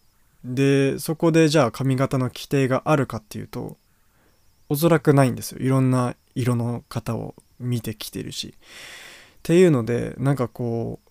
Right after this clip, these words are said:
う、まあ、この国の、日本っていう国の、国柄ももちろんあるし、その、極力出る釘は打ちたいですから、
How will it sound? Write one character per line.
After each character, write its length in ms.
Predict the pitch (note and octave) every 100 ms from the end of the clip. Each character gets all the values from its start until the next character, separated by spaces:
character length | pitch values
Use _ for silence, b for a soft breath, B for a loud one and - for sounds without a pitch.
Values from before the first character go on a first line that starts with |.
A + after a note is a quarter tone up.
| _ _ _ _ _ -
う、 40 |
ま 120 | A#2
あ、 60 | A2
こ 140 | - C3+
の 160 | D3+
国 320 | D3+ F3 F3 E3+
の、 400 | E3 E3 D#3+ - _ _ _ -
日 120 | C3
本 140 | C#3+ D#3+
っ 40 |
て 100 | A#2+
い 60 | A2+
う 60 |
国 260 | - C3 C3
の、 300 | B2+ B2+ C3 _ _ _ _ _ -
国 240 | B2+ C#3
柄 200 | D#3 D#3
も 120 | D#3
も 140 | D3 C3+
ち 140 | E3+
ろ 120 | C3+
ん 140 | A2 - -
あ 300 | - B2+ C3+
る 120 | A2+
し、 420 | - A#2 A2 - _ _
そ 180 | - A#2
の、 240 | A#2 A#2 - b b b b b b b _
極 320 | - D#3 - E3
力 640 | D#3+ D#3+ D#3 D3+ D3 - -
出 180 | C#3+ C#3+
る 120 | C3+
釘 240 | - A2 A2+
は 160 | A2
打 100 | A#2+
ち 140 | A2+ -
た 100 | A#2+
い 60 |
で 80 | A2
す 100 | -
か 120 | -
ら、 160 | -